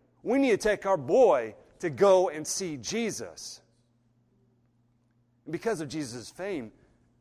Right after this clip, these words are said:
they couldn't even get into the door. They're walking up to the place. The door is jam-packed. There are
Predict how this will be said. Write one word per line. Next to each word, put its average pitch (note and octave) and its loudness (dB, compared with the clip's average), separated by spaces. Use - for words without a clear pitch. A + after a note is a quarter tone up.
they F3 -10
couldn't F3+ -8
even D3 -6
get C#3+ -6
into C3+ -10
the A#2 -10
door. D3+ -2
They're D#3 0
walking E3 2
up F3 -2
to E3+ -8
the C#3 -6
place. F#3 -4
The D3+ -4
door G3+ 6
is D#3+ -2
jam-packed. F3+ -4
There G3 4
are D#3 2